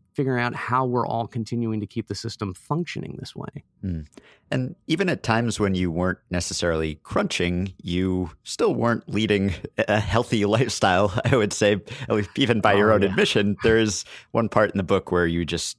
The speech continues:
Speaker 2: summarize your schedule for a day and everything you consume in that day. And it's like, wake up, pound Adderall and Red Bull,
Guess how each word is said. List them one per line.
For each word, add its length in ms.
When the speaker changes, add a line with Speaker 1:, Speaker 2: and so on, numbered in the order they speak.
Speaker 2:
summarize 580
your 160
schedule 500
for 220
a 60
day 360
and 200
everything 420
you 100
consume 600
in 140
that 220
day. 360
And 160
it's 240
like, 260
wake 300
up, 200
pound 560
Adderall 420
and 200
Red 240
Bull, 420